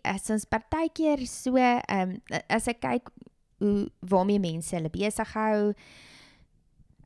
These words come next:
ek is nou nie op Fa-, ek was lanklaas op Facebook, maar jy weet, partykeer op Facebook kan 'n mens ook sien, ehm, dan wonder ek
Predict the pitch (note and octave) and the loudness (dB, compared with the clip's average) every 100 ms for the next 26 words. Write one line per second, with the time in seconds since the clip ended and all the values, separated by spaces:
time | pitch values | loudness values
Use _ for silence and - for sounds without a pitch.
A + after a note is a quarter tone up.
0 | - G#3+ B3+ C#4 C#4+ - A3+ G3+ G3 A3+ | -6 -4 2 4 6 4 2 2 2 0
1 | G#3 F3+ G#3 A3 F#3 F3 D#3 C#3+ D3 - | 2 0 2 0 0 -2 -8 -6 -6 -6
2 | - C#4 - - - - - F#3 F3+ F3 | -4 -4 -4 -8 -10 -14 -10 -4 0 0
3 | F3 - G#3 G3+ G3+ - G3+ - G3+ G3+ | 0 -2 -2 0 0 0 -4 0 -2 0
4 | G3+ - F#3+ F#3 - - G3 G3+ G3 F#3+ | -2 0 -4 -4 -8 -4 -2 -2 -2 -4
5 | A3+ - - A#3+ G#3 G3 G3 - _ _ | -6 -6 -2 0 2 0 -6 -10 _ _
6 | _ F3+ E3+ E3 D#3+ F3 - _ _ _ | _ -2 0 0 -2 -6 -12 _ _ _
7 | _ _ _ - A3+ A3 E3+ G#3+ C#4 E4 | _ _ _ 2 4 4 4 8 8 8
8 | D4+ G3+ E3 D#3 F3+ C4 - - | 4 2 -2 -2 -4 -8 -12 -20